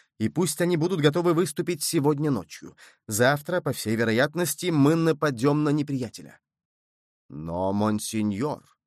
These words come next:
заметил маршал де Грамон, «подумайте о том, что если мы даже соберем все наши наличные силы,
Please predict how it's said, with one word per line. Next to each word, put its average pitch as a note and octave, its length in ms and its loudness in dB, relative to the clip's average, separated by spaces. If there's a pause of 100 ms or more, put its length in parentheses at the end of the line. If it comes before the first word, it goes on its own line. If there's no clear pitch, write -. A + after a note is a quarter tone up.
(340)
заметил A2+ 500 0
маршал A2+ 420 0
де G#2+ 100 -2
Грамон, G#2+ 480 -2 (540)
«подумайте D3+ 560 0
о C#3+ 80 0
том, D#3+ 320 0
что - 180 -12
если F#2 280 -6
мы C3 120 4
даже B2+ 240 2
соберем C#3 640 0 (160)
все A#2+ 380 0
наши A#2+ 400 0
наличные A2 760 0
силы, A2+ 640 -12